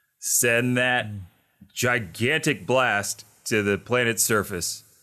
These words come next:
Speaker 1: And, uh, we also see, 'cause they've added this as part of the scene, is Bardock, you know, trying to stop it with all his might and, uh,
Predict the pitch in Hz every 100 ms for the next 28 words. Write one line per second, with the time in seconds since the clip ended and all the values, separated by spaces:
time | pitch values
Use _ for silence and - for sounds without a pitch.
0 | - _ _ - 107 101 98 95 92 92
1 | 92 90 90 87 87 - 113 120 120 110
2 | 113 98 - 131 113 98 85 110 104 95
3 | 123 123 135 117 87 143 135 - - -
4 | 120 113 107 - 120 101 95 - 113 98
5 | 90 85 - 113 110 101 95 87 - _
6 | _ _ _ _ _ _ - 104 95 85
7 | 95 - 139 117 113 101 - - 127 110
8 | 107 104 98 101 98 92 87 92 87 90
9 | _ _ _ _ _ _ _ _ _ 120
10 | 92 85 85 80 82 73